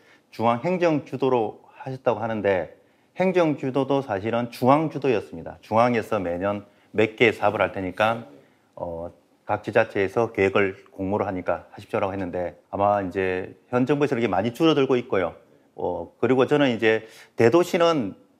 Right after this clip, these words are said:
민간 자원을 활용하는 방안으로 변경해야 되고 그 이제 지역에 있는 중소도시나 아니면 쇠퇴하고 있는 도시에 대해서는 어, 지금처럼 주-, 이제 중앙의 재정이 많이 투여된다고 제가 보는 입장입니다. 그런 측면에서는 이제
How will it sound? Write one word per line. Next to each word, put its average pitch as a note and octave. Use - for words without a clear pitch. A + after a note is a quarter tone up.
민간 D3
자원을 C3+
활용하는 B2+
방안으로 F#2+
변경해야 G#2+
되고 F2+
그 G#2
이제 F#2+
지역에 C3+
있는 F#2+
중소도시나 G#2+
아니면 F2+
쇠퇴하고 A2+
있는 F#2+
도시에 G#2
대해서는 F#2+
어, -
지금처럼 A2+
주-, -
이제 E2
중앙의 G2+
재정이 G2
많이 F2+
투여된다고 F#2
제가 G2
보는 G#2+
입장입니다. F2+
그런 C3+
측면에서는 B2+
이제 F2